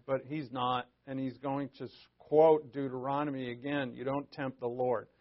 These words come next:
And so all this week, we'll look at Deuteronomy, and we'll look ba-, back at this passage and put them together,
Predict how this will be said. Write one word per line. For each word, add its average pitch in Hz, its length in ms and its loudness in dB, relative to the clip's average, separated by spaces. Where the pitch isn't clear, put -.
And 117 120 -18
so 127 340 2
all 139 180 6
this 135 240 -4
week, 135 280 -6
we'll 143 280 0
look 180 200 0
at 156 140 0
Deuteronomy, 156 920 4
and 135 160 -6
we'll 127 160 -2
look 143 160 -2
ba-, - 220 -6
back 123 260 0
at 131 80 -12
this 120 160 -10
passage 120 500 -10
and 117 160 -14
put 135 140 -12
them 123 160 -8
together, 117 480 -4